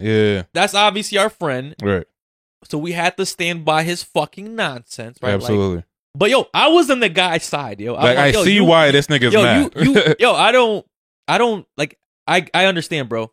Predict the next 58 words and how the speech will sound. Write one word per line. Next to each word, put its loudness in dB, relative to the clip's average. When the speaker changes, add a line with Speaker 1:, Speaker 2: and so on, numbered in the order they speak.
Speaker 2:
Like, -10
what -4
you're 2
doing 0
right -2
now, -4
I 0
told 0
him, -4
like, -6
yo, -2
I 0
get -2
it. -6
Like, 4
I 4
Speaker 1:
<laughs> -
Speaker 2:
get 2
why 2
you're 2
mad. 0
Like, 2
yo, 6
Speaker 1:
Yeah. 4
Speaker 2:
I'm 4
not 2
even -2
upset -2
at -2
you -4
for -4
being -6
upset, -6
but, -4
like, -2
yo, 0
we -4
have -2
to -4
stand -6
by -6
this -10
dude -12
because -2
that's 0
our 0
friend -6
and -10
that's 2
who -
Speaker 1:
Absolutely. 0
Speaker 2:
we 0
came -4
here -4
with. -8
But, -8
like, -6
yo, -4